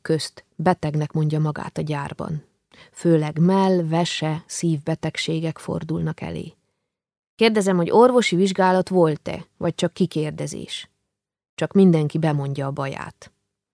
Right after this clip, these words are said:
És tovább ecseteli, hogy milyen kondíciók léteznek a dohánygyárban, hol napi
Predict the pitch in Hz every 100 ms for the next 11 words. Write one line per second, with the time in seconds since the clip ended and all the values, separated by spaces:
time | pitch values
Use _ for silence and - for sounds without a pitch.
0 | _ _ _ _ _ - 151 - 170 165
1 | 143 143 - - 147 147 202 - _ _
2 | _ _ _ _ - 160 180 208 165 160
3 | 180 175 147 131 - 143 135 143 135 135
4 | 139 135 143 143 143 147 147 147 147 147
5 | 151 160 165 165 156 165 156